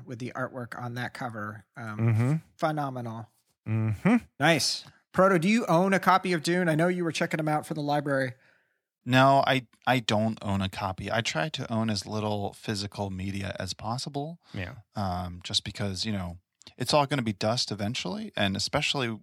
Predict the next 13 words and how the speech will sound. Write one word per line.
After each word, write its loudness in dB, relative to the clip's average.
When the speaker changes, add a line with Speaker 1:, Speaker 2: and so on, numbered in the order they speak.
Speaker 3:
with -6
children, -2
it -14
just -2
accelerates -2
the -10
process. -2
Speaker 2:
Mm-hmm. 2
Speaker 3:
So 2
what's -6
the -6
point? -8
Speaker 2:
Yeah. -2